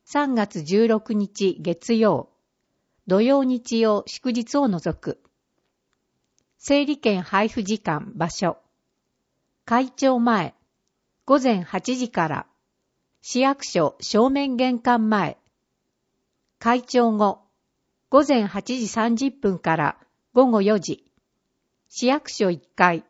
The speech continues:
行政情報コーナー。中、申告相談には時間指定整理券が必要です。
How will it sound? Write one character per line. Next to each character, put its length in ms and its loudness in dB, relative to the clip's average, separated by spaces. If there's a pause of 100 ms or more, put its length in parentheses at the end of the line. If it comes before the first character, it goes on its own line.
(220)
行 200 2
政 340 0
情 240 4
報 280 0
コ 260 4
ー 40 2
ナ 420 -6
ー。 40 -20 (2000)
中、 400 -2 (1080)
申 280 -8
告 240 0
相 240 2
談 220 0
に 140 -2
は 320 -4
時 200 -10
間 220 -2
指 160 -12
定 200 0
整 240 -2
理 120 -6
券 220 -2
が 120 0
必 280 -6
要 180 2
で 160 -2
す。 240 -16